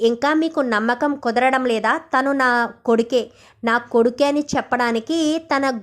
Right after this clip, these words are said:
గుండెల మీద పుట్టుమచ్చుంటుంది" అని చెప్పి చెప్పేసరికి తన ఫ్రెండ్ బటన్స్ ఇప్పి చూపిస్తాడు. చూపించేసరికి, "అవును, నా గుండెల మీద పుట్టుమచ్చుంది. అయినా నాకు గతం గుర్తొచ్చేసింది. ఎందుకు యామని పదే పదే నన్ను టార్చర్ పెట్టాలని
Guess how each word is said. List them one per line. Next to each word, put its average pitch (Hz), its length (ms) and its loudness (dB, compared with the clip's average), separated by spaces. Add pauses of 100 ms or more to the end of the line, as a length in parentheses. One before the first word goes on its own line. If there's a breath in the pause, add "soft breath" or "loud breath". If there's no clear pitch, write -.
గుండెల 247 320 2
మీద 233 260 -2
పుట్టుమచ్చుంటుంది" 277 1080 -2
అని 240 120 -2 (100)
చెప్పి 233 380 -4 (440 loud breath)
చెప్పేసరికి 262 760 -2
తన 294 260 0
ఫ్రెండ్ 269 800 0
బటన్స్ 254 440 -2
ఇప్పి 311 480 -2 (340 loud breath)
చూపిస్తాడు. 254 560 -2
చూపించేసరికి, 262 800 -4
"అవును, 233 360 0
నా 226 140 0
గుండెల 240 380 0
మీద 269 220 -2
పుట్టుమచ్చుంది. 240 840 -4 (300 loud breath)
అయినా 226 280 0
నాకు 330 260 -2
గతం 247 420 0
గుర్తొచ్చేసింది. 254 880 -2
ఎందుకు 240 320 -2
యామని 262 540 0
పదే 233 240 0
పదే 269 320 0
నన్ను 294 240 0
టార్చర్ 226 480 -6
పెట్టాలని 262 500 -6